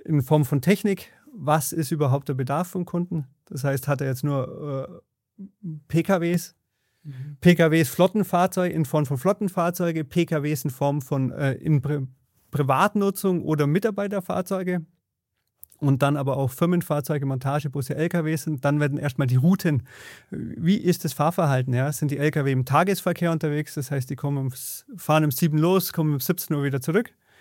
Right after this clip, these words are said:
Speaker 1: haben dann zwölf Stunden Zeit zum Laden oder sie kommen immer zwischendurch wieder zurück nach drei Stunden, äh, werden dann wieder be- oder entladen und brauchen dann eine Lademöglichkeit. Das versuchen wir zu eruieren, gemeinsam mit dem Kunde, weil das ist,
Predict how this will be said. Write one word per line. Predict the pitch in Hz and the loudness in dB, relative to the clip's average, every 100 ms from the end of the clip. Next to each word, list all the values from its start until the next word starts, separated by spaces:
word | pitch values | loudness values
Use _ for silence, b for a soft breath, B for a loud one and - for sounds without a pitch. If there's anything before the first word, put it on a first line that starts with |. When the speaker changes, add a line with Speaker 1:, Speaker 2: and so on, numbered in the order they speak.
| b | b
Speaker 1:
haben | - 151 | -2 0
dann | 147 | 0
zwölf | 131 156 135 | 0 0 0
Stunden | 147 131 | -2 -2
Zeit | 143 131 | -2 -2
zum | 135 | -2
Laden | 131 151 208 208 B B B B B - | 0 0 0 -2 B B B B B -4
oder | 156 165 165 | 2 2 2
sie | 147 | 0
kommen | 160 151 | 0 0
immer | 156 143 | 0 0
zwischendurch | - 165 151 160 160 | -2 -2 0 0 0
wieder | 160 143 | -2 -4
zurück | - 156 | -6 -4
nach | 147 | -4
drei | 123 135 143 | -4 -4 -4
Stunden, | - 170 175 165 | 0 0 0 -2
äh, | 156 143 131 151 | -4 -8 -8 -2
werden | 147 147 | 0 2
dann | 147 | 0
wieder | 143 139 | 0 -2
be- | 131 156 | 0 0
oder | 160 143 | 2 0
entladen | 156 165 151 147 151 | 0 2 2 0 -2
und | |
brauchen | 127 135 127 | -2 0 0
dann | 131 147 | 0 -2
eine | |
Lademöglichkeit. | 135 127 131 123 123 123 - 120 - _ _ b b b b b - | -2 -2 0 -2 -2 -4 -4 -6 -6 _ _ b b b b b 0
Das | 208 | 2
versuchen | 196 202 208 202 | 2 2 4 4
wir | 185 | 4
zu | 185 143 131 | 2 2 2
eruieren, | 175 170 170 208 175 | 2 2 4 2 2
gemeinsam | - 165 165 170 | 0 0 0 0
mit | 165 | 0
dem | 156 | 0
Kunde, | - 180 185 175 151 | 0 2 4 2 2
weil | 151 | 0
das | 151 | -2
ist, | 151 - | -4 -6